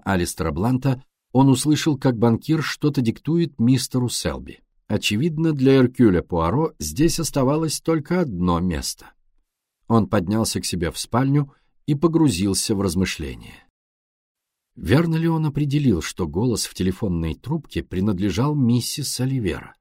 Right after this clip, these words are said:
Сама идея казалась абсурдной. Пуаро вспоминал эффектное откровение маленького мистера Барнса,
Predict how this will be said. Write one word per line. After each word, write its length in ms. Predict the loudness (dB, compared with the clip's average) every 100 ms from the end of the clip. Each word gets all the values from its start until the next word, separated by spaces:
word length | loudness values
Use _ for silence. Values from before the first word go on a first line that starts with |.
| _ -10
Сама 440 | -4 0 2 2
идея 400 | 2 2 4 2
казалась 580 | 2 0 2 0 -2 -2
абсурдной. 800 | -2 -4 -2 -4 -4 -12 -18 _ _ _ _ _ _
Пуаро 300 | 4 4 2
вспоминал 680 | 0 -2 0 2 2 0 0
эффектное 720 | -2 0 -2 -2 -2 2 2
откровение 640 | 0 0 2 2 2 2
маленького 540 | 2 2 0 0 -2 0
мистера 480 | 0 0 0 -2 0
Барнса, 520 | 0 2 0 -4